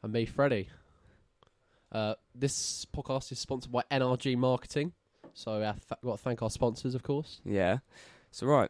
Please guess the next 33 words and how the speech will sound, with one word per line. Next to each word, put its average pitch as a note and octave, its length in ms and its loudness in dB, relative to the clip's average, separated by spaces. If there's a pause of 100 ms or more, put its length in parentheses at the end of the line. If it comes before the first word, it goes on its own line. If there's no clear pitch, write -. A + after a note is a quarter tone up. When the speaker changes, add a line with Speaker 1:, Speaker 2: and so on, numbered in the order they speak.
Speaker 2:
it's - 120 -14
been B2 180 2
a G2+ 40 4
while, G2+ 120 6
hasn't G#2+ 140 6
it, - 60 -2
Fred? G2+ 220 2 (160)
Speaker 1:
It's B2 120 -6
been D3 200 8
a C3+ 60 8
while. B2+ 420 8
It's G#2+ 100 -10
Speaker 2:
It's - 40 -10
Speaker 1:
been A2+ 180 2
Speaker 2:
been, - 40 0
Speaker 1:
a G#2+ 60 2
while. G2 120 -2
Speaker 2:
t-, F#2+ 100 -2
Speaker 1:
We A2 80 -4
Speaker 2:
two B2+ 100 2
Speaker 1:
didn't A#2 100 6
Speaker 2:
weeks A2+ 200 0
at G#2 80 0
least, G2 320 2
but, G2 220 0 (280)
you A2 80 -2
know. G#2 120 4
Speaker 1:
Yeah, C3+ 320 0
no, A#2+ 220 -2
we, A2+ 160 -4
we C3 100 -10
didn't C#3 180 -8
record. A2+ 480 -8